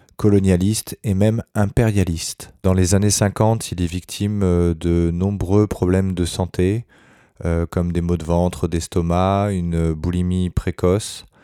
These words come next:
et il est également atteint d'une paralysie faciale.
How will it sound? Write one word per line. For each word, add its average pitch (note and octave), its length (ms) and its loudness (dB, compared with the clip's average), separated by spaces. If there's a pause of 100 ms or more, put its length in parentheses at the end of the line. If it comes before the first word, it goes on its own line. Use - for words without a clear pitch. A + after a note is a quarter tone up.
(380)
et F2 220 0
il F2 120 0
est F2+ 80 4
également F#2 420 2
atteint G#2 260 0
d'une F2+ 240 -2
paralysie F#2 640 -2
faciale. D2 640 -4